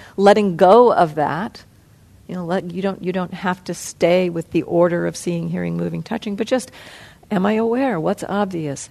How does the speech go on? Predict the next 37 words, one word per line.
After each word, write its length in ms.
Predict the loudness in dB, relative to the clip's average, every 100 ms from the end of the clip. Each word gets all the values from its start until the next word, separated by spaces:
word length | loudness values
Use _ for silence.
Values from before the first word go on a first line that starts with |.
| -4
And 100 | -2
you're 100 | 2
welcome 360 | 2 2 -2 -4
to 100 | -2
do 240 | 0 0
that 220 | 0 -2
if 140 | -4 -6
that's, 360 | -6 -6 -12 -10
if 140 | -6
that's 280 | -4 -4 -6
comfortable 460 | -4 -4 -2 -4 -4
for 160 | -4
you, 240 | -4 -2 -4
if 160 | -6
you're 80 | -10
familiar 500 | -8 -4 -2 -2 -2
with 180 | -4 -2
that. 360 | -2 -2 -6 -10 -20 -20 -20 -20 -2
For 120 | 4
those 200 | 4 4
of 100 | 0
you 160 | -2 0
who 160 | -2 -2
ha-, 240 | -4 -4
haven't 360 | 2 2 2 0
practiced 500 | 0 0 -4 -8 -4
in 100 | -4
that 200 | -4 -4
way, 160 | -2
I'd 200 | -2 -4
encourage 560 | -6 -10 -6 -4 -4 -10
the 120 | -14
structure 640 | -14 -2 0 0 -4 -8 -6
to 160 | -8
help 320 | -8 -8 -8 -8
you 320 | -8 -8 -12 -18
start. 640 | -18 -10 -6 -6 -8